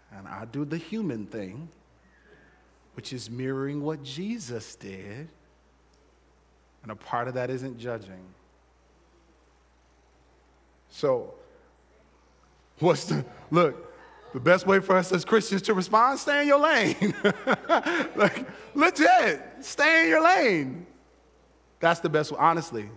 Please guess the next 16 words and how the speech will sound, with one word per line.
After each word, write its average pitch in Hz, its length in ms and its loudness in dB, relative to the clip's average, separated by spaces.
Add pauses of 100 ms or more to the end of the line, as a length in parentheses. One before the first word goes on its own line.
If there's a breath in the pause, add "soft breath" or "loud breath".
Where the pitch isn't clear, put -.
(160)
that's 143 160 -2
the 127 100 -8
best 135 320 -4
way. 117 300 -2
I 131 100 -4
know 139 180 2
that's 147 200 0
hard 139 340 4
for 110 180 -2
us. 101 400 -12 (1080)
I 131 100 -8
know 135 380 0
it's 143 100 -4
hard 117 340 -2
for 98 220 -6
us. 101 340 -14